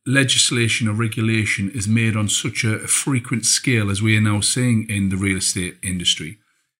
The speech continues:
it can be quite disruptive and it can be quite, um, well, it is incredibly annoying. It's incredibly invasive into a, an, an industry. Some might say it's right, some wrong. That is not,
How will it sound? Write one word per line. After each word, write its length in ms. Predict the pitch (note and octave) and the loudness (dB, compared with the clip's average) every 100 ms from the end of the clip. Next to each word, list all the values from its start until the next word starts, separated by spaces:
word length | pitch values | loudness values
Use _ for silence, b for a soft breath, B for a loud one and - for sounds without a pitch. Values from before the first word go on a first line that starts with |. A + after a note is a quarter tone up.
| _ | _
it 100 | A2+ | -8
can 240 | - F3 F3 | -4 0 4
be 100 | D#3 | 2
quite 320 | - D3+ A#2+ | 2 -2 0
disruptive 640 | A#2+ - - - - F#2+ | 0 0 -2 -6 -6 -4
and 120 | G2 G#2 | -4 -6
it 80 | |
can 240 | A2 B2 A2+ | -4 0 0
be 80 | B2 | -2
quite, 500 | - A2+ G#2+ - - b b b _ - | -4 -2 -2 -4 -10 b b b _ -4
um, 220 | G2+ A2+ | 0 2
well, 160 | G#2+ | 4
it 80 | G#2 | 6
is 160 | B2+ A#2 | 6 6
incredibly 600 | G#2+ - C#3+ C3 A2 G#2 | 4 2 2 2 2 2
annoying. 400 | F#2+ F#2+ A2 G#2 | 2 2 2 2
It's 160 | F#2+ G#2+ | 0 -4
incredibly 600 | - B2 A2 A2 G#2 - B B A2 | -2 0 2 2 0 -2 B B 0
invasive 800 | G#2+ G2 B2 A2+ - G2+ G#2 - | 0 4 4 4 4 0 -2 -2
into 400 | G#2 - G#2+ G2+ | 0 0 0 0
a, 60 | |
an, 180 | F#2 G2 | -2 0
an 300 | G2+ G#2+ G#2 | 0 0 0
industry. 600 | A2 G2+ F2+ - G2 G#2+ b b | 2 2 0 0 -2 -4 b b
Some 180 | - A2 | 0 2
might 180 | G#2 G2+ | 2 2
say 140 | C3 | 2
it's 240 | A2+ - | 2 2
right, 220 | D3 C#3 B2+ | 0 0 0
some 280 | A#2 G2+ | 0 2
wrong. 380 | G#2+ A2+ A2 - - | 4 4 2 -2 -6
That 160 | A2 | -4
is 160 | G#2+ F#2+ | -2 2
not, 260 | A2 G2 | 0 0